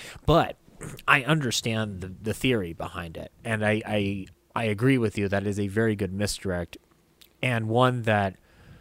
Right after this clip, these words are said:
gives you a payoff that you're not expecting, and it's already showing that he's subverting. He's not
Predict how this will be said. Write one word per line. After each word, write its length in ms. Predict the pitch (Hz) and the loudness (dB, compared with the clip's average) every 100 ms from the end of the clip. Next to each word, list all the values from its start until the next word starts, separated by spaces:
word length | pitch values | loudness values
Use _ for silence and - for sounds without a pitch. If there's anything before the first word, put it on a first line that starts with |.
| - - - 131 | -20 -20 -10 2
gives 320 | 139 135 113 | 4 4 2
you 200 | 120 113 | 2 2
a 80 | - | 2
payoff 500 | - 117 107 101 - | 2 4 6 4 0
that 160 | 107 | -4
you're 120 | 107 104 | -2 0
not 180 | 107 | 0
expecting, 460 | 110 - 101 - 107 | 0 -2 -4 -4 -2
and 100 | 101 | -2
it's 100 | 98 | 2
already 220 | 120 120 | 2 2
showing 300 | 110 120 110 | 0 0 0
that 140 | 104 - | -2 -2
he's 200 | 107 - | -6 -6
subverting. 880 | - 95 95 107 101 87 80 80 - _ _ _ _ | -4 -4 -2 2 2 2 -6 -12 -20 _ _ _ _
He's 280 | - 110 107 | -4 -2 0
not 320 | 117 107 98 | 0 0 -2